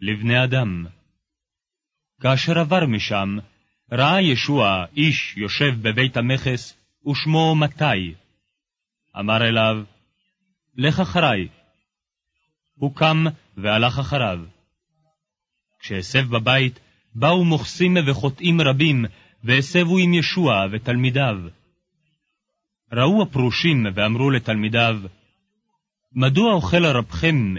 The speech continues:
עם המוכסים והחוטאים?" שמע ישוע ואמר להם,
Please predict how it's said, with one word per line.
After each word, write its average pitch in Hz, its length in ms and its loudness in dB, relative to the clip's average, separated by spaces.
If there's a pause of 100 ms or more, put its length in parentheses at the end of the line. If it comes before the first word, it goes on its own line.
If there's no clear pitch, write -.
עם 123 200 0
המוכסים 135 560 0 (120)
והחוטאים?" 147 760 0 (1500)
שמע 113 340 -2
ישוע 120 560 0
ואמר 104 360 -2
להם, 92 420 -6